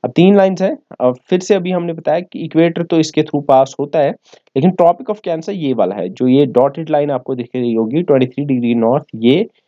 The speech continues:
ये यहाँ पे अफ्रीका के through पास हो रही है और नीचे भी ये जो है ट्वेंटी थ्री डिग्री साउथ, ये वाली जो है, ये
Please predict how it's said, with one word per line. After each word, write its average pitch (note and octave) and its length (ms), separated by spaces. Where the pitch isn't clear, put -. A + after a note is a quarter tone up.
ये D3 120
यहाँ D3+ 280
पे D3+ 120
अफ्रीका D3 340
के D#3+ 120
through D#3+ 220
पास D3 240
हो C#3+ 60
रही D3+ 120
है A3 60
और - 180
नीचे D#3+ 320
भी D#3+ 160
ये D3+ 220
जो C3 80
है C#3+ 200
ट्वेंटी C3+ 260
थ्री D3 180
डिग्री D#3 240
साउथ, C#3+ 400
ये C3 140
वाली B2 260
जो A#2 140
है, C#3+ 160
ये C#3+ 400